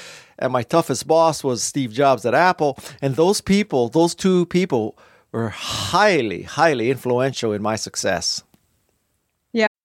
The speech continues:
Speaker 2: Thinking about what's for dinner, but you haven't had a minute to even think about it before now? Well, let's not make that mistake again.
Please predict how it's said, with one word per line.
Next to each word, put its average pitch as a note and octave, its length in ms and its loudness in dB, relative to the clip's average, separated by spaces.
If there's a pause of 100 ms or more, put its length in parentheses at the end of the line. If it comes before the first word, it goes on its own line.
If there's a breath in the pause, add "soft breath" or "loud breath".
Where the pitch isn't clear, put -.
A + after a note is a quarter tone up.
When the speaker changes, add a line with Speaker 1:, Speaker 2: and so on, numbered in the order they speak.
(220)
Speaker 2:
Thinking B3+ 360 4
about F3+ 360 4
what's F#3+ 240 2
for E3 160 -4
dinner, E3 400 4
but F#3+ 180 2
you D3 120 2
haven't D3+ 360 2
had D#3 200 2
a C3+ 40 2
minute C#3+ 420 2
to - 180 -6
even D3+ 320 -2
think - 280 -2
about C#3 300 2
it C3+ 140 -2
before B2 400 -4
now? D#3 500 4 (420)
Well, C3+ 320 0
let's E3+ 480 2
not D#3+ 320 2
make D3+ 320 0
that C#3+ 280 2
mistake C3+ 640 -2
again. G#2 520 -4